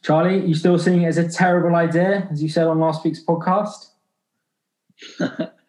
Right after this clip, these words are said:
Speaker 2: feel like you picked me up. There's, that's, that's gonna be the narrative from now,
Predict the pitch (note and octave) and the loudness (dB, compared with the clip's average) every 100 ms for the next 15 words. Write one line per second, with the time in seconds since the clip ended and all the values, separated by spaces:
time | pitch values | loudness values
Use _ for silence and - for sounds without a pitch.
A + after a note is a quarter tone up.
0 | _ F#3 - - - C3 C3 A#2+ A#2 A#2 | _ -16 -14 -4 -2 -2 -4 -6 -8 -10
1 | _ _ - C#3+ C#3 C#3 B2 - C3 B2 | _ _ -20 -16 -8 -6 -6 -6 -6 -4
2 | - B2 - C#3 - - _ - D3 C#3+ | -6 -6 -10 -12 -18 -20 _ -6 -4 -4
3 | - - D#3 D3 C#3+ D3+ C3+ B2+ - C3+ | -8 -6 -2 -2 0 -2 0 -2 -4 -6
4 | - B2+ C3 C3 B2+ A#2 | -8 -8 -4 -2 -2 -4